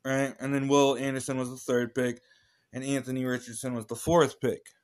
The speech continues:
And then I technically don't know much more. Like, I know he got the sixth pick wrong. Christian Gonzalez went to the New England Patriots. The Raiders,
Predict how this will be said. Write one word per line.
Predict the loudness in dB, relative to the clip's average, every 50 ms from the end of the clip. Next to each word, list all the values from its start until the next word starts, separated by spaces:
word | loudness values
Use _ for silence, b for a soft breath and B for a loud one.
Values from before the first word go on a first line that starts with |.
| _ _ _ -4
And | 0 2
then | 2 4
I | 4 2 2 0 -2 _ _ _ _
technically | -2 0 0 0 2 0 -4 -4 -2 -2 -2 0
don't | 2 2 0 0 -2
know | -2 -2 0 0
much | 2 0 0 -2 -4 -8
more. | -6 -2 -2 0 -2 -2 -4 -8 _ _ _ _ _ _ _ _ -2 2
Like, | 2 2 2 0 -8 _ _ _ _ _ _ _ _ -2
I | 0 2 4
know | 6 6 6
he | 6 6
got | 4 4 2
the | 2 -6
sixth | -4 0 0 -2 -2 -2 -6 2
pick | 2 2 2 2 -4
wrong. | 0 2 4 4 4 2 0 -4 -8 -12 -16 _ _ _ _ -6
Christian | -2 -2 -2 -2 -2 -4 -2
Gonzalez | -2 -2 0 2 2 4 4 2 0 -2
went | -6 -6 -6
to | -6
the | -4
New | -2 -2 -2 -2
England | -2 -2 -4 -4 -6 -6 -8
Patriots. | -4 -4 -4 -2 -2 0 2 2 2 2 0 -8 -20 -20 _ _ _ _ _ _ _ _ _ _ _ _ _ _ _ _ _ _ _ 0
The | 0 2
Raiders, | 6 6 6 6 6 6 6 6 6 6 6 2 0 -4 -8 -12 -14 -14 -16 -18 -20 -20